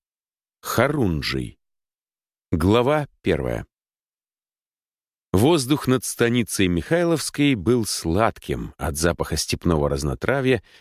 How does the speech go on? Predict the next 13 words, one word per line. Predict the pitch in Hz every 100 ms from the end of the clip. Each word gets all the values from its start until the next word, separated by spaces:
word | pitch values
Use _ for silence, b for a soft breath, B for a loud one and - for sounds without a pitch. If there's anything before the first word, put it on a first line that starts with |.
| b
смешанного | - 143 - 113 110 101
с | 78
дымком | 98 95 - 92
мангалов, | 80 69 69 71 127 131 - - _ _ -
безошибочно | 101 110 143 180 156 - 131 -
узнаваемым | 120 90 98 104 101 95 90 90 -
ароматом | 87 87 90 85 80 78
тутового | - 92 85 78 69 73
самогона | - 64 60 95 131 135 - _ -
и | 147
пылью | 120 117 113 90 98
из-под | - 82 - 78
копыт. | - 82 - -